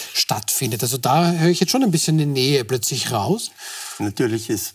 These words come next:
Speaker 2: war allgemein bekannt. Ich meine, wir haben hier zwei typische Strategien. Das eine ist, äh, man spricht darüber, wie die Aufnahme entstanden ist.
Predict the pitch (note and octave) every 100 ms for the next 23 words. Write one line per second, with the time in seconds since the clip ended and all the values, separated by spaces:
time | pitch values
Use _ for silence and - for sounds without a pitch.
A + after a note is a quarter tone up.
0 | - G2 G#2 F2 A2+ A#2 G#2 G#2+ G2+ F#2+
1 | F2 A2 - E3+ D3 C#3 A#2+ A2+ A2 A2
2 | A#2 A2 - A2+ G#2+ - - A2+ G#2 A2+
3 | G#2 G2+ - - G#2+ F#2+ G#2 F#2+ A2 B2
4 | G#2 F#2+ F#2+ A2 G#2+ G#2 - - G2+ G2+
5 | G2+ F#2+ - G#2+ G2+ A2 G2 F#2+ G2+ F#2+
6 | F2+ F#2+ G#2+ F#2 F#2+ F2+ - F#2 F#2+ G#2+
7 | A2 C3